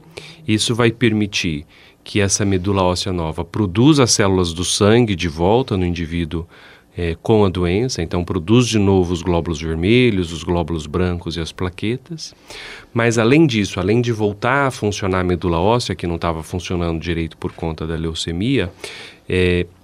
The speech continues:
o transplante permite que as células imunológicas,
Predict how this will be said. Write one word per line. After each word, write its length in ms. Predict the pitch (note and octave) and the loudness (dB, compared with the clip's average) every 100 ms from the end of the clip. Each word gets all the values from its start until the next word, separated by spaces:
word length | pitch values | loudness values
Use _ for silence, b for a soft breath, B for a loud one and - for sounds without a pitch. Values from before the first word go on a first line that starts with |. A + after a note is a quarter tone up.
| _ _ _ _ _ _ | _ _ _ _ _ _
o 100 | - | -10
transplante 600 | - A2+ - A#2+ A#2 - | -2 -2 0 2 2 0
permite 440 | - A2 G2+ F#2+ - | 0 2 0 -2 -6
que 80 | |
as 100 | F#2+ | -4
células 540 | - A#2 B2 A#2+ A2 G2 | 0 2 2 4 2 2
imunológicas, 1300 | G#2 G#2+ F#2+ F2 G#2 B2 A2 G2+ F#2 F2 - - | 0 2 2 4 4 4 2 0 0 0 -2 -4